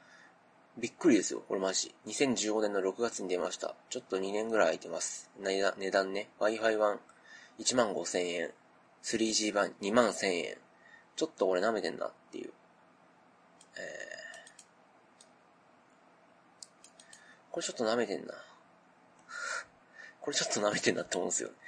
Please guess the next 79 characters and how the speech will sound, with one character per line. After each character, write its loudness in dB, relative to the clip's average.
で、 0
言 2
い -6
た 2
い。 0
あ -8
の、 -4
Kindle 0
Paperwhite 4
を 2
最 2
初 -4
か 2
ら 4
使 0
い -2
続 -4
け 2
て -4
る -2
僕、 -2
一 6
ユ -6
ー -4
ザ 2
ー -4
が 4
言 -4
っ -10
て 2
や 6
る 4
よ 4
っ -4
て -8
い -6
う、 -20
言 -10
っ -20
て -6
や 2
る -6
よ -2
っ -8
て -8
い -6
う -8
話 -8
な -6
ん -8
で -10
す -16
け -10
ど、 -8
こ -4
ん -4
な 4
も 2
ん -2
ね、 -4
毎、 4
出 -2
た 4
た 0
び -4
出 4
た 0
た 4
び -2
買 2
い -8
替 4
え 8
る 4
も -2
ん -8
で -6
す -6
よ。 -8